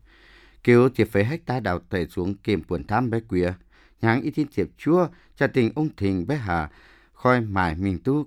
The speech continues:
quý đảng dễ hách ta tẩy, diêm nhua nai bé nhuận siêu quý đảng hứng bé chịu nhàn. Cái nhà này bé kiểu tiểu công khoi son tẩy mải nhuận siêu diêm nhua chặt tình bùa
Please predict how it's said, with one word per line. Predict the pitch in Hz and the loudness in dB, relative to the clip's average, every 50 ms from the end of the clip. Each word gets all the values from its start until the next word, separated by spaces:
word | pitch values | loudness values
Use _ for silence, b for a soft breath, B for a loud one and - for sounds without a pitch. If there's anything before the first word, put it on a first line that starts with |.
| - - | -4 -4
quý | 110 110 | -4 -2
đảng | - 92 82 78 78 78 | -2 -2 -4 -4 -4 -4
dễ | 87 87 | -4 -4
hách | 98 127 139 - _ | -4 -4 -6 -6 _
ta | 113 110 107 101 | 0 2 2 2
tẩy, | 101 - 107 107 90 80 80 - | 0 0 0 2 2 0 -2 -2
diêm | - 120 107 | -2 0 0
nhua | 95 90 90 | 0 -2 -2
nai | 98 104 120 123 | -2 -4 -6 -6
bé | 113 127 131 | -6 -6 -6
nhuận | 123 101 90 78 - | -4 -4 -6 -6 -4
siêu | - - 110 98 - | -2 -2 -2 -2 -2
quý | 107 101 | -4 -4
đảng | 90 76 | -4 -6
hứng | 71 87 90 92 - | -6 -8 -8 -6 -4
bé | 131 135 135 - | -6 -6 -6 -6
chịu | 107 85 71 | -8 -8 -6
nhàn. | 80 95 98 95 82 65 - _ _ _ _ _ _ _ b b b b b b b b | -2 -2 -2 -2 -2 -6 -10 _ _ _ _ _ _ _ b b b b b b b b
Cái | - 147 135 | 2 2 4
nhà | 123 117 107 107 104 104 98 95 101 | 4 4 4 4 4 2 0 -4 -4
này | 101 98 101 95 92 | -2 -2 0 0 0
bé | 87 117 131 139 139 131 B B B B B B B | -2 -2 -2 -2 -2 -4 B B B B B B B
kiểu | - 120 127 123 - | 2 2 2 2 2
tiểu | 120 104 - - | 0 -2 -2 -2
công | - 135 135 139 135 131 | 0 2 2 2 2 0
khoi | - - 131 127 127 123 120 | -2 2 2 4 4 4 2
son | 113 - - 127 123 117 117 113 | 0 -2 0 2 2 4 2 0
tẩy | 113 - 117 107 95 87 82 78 | 0 0 0 2 2 0 -2 -2
mải | 87 98 98 90 85 82 78 78 - - | -2 -2 -2 -2 -2 -4 -8 -10 -4 -2
nhuận | 113 107 101 | -2 -2 0
siêu | - 143 143 | 0 0 2
diêm | 135 139 131 117 | 2 0 -2 -2
nhua | 92 87 101 - | -4 -4 -6 -4
chặt | - 104 98 - - | -4 -6 -6 -6 -6
tình | - 104 95 90 85 80 87 | -4 -4 -2 -2 -4 -4 -4
bùa | 92 92 90 76 71 | -4 -4 -4 -4 -6